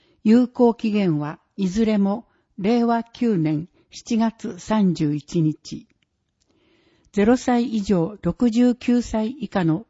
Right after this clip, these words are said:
登録ありの方。資格情報のお知らせが送付され、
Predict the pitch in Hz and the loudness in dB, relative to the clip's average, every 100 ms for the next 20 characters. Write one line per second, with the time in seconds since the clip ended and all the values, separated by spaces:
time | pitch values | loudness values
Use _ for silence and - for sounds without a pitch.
0 | _ - 247 247 240 - 233 - 226 214 | _ 0 2 4 2 0 -8 -4 -2 2
1 | 170 - 147 - 147 _ _ _ _ _ | 0 -2 -14 -14 -14 _ _ _ _ _
2 | _ _ _ _ _ _ _ _ - 240 | _ _ _ _ _ _ _ _ -4 -2
3 | 233 233 208 240 233 - 190 165 165 - | -2 -4 2 4 4 0 -4 0 0 -2
4 | - 170 214 214 - 196 196 - 208 190 | -8 -6 -4 -4 -4 -6 -6 -6 -4 -4
5 | 175 - - 170 165 | -6 -12 -10 -10 -10